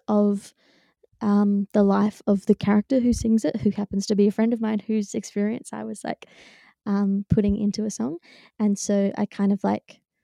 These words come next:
mapped it out, and I was like, "Okay, this verse is gonna be her, like, in primary school, and, like, this verse is gonna be her in high school, and this verse is gonna be her a bit older and kind of the growth through the bridge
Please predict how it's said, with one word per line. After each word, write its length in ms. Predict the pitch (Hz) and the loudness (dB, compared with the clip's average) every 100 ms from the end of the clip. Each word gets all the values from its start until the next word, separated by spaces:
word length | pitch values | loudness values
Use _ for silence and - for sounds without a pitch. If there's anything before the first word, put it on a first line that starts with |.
| _ _ _ - | _ _ _ -2
mapped 280 | 208 - 233 | -2 0 0
it 80 | |
out, 180 | 302 254 - | 2 2 0
and 120 | 196 | 0
I 80 | 196 | 0
was 160 | 196 | 0
like, 160 | 208 - | -4 -4
"Okay, 240 | 247 214 | -2 0
this 200 | 208 269 | 0 0
verse 280 | 233 220 214 | 4 4 6
is 120 | 214 | 4
gonna 200 | - 214 | 6 8
be 160 | 214 214 | 10 8
her, 320 | 185 214 208 | 8 8 8
like, 220 | 208 208 | 8 4
in 140 | 269 247 | 2 2
primary 300 | 330 330 214 | 2 2 0
school, 280 | - 208 190 | 0 0 2
and, 220 | 202 220 | 2 0
like, 180 | 220 - | -4 0
this 140 | 240 | 2
verse 240 | - 208 | 4 4
is 100 | 214 | 4
gonna 160 | - 208 | 4 4
be 120 | 208 | 6
her 280 | 202 214 208 | 6 8 10
in 80 | 214 | 8
high 140 | 226 | 6
school, 340 | 262 - 196 190 | 2 4 6 6
and 120 | 190 | 6
this 100 | 208 | 4
verse 220 | 240 220 | 2 2
is 80 | 220 | 2
gonna 160 | 214 208 | 6 8
be 120 | 196 | 8
her 280 | 202 202 202 | 8 8 6
a 520 | - - - - 214 | 2 -14 -20 -20 4
bit 140 | 214 - | 4 8
older 460 | 285 269 247 233 | 8 8 8 8
and 140 | 214 202 | 8 6
kind 220 | 208 202 | 6 4
of 120 | 190 | 4
the 60 | 196 | -2
growth 440 | - 240 226 - | 4 6 6 4
through 260 | - 202 196 | 0 2 2
the 80 | |
bridge 540 | 190 254 240 220 - | 4 6 6 6 -2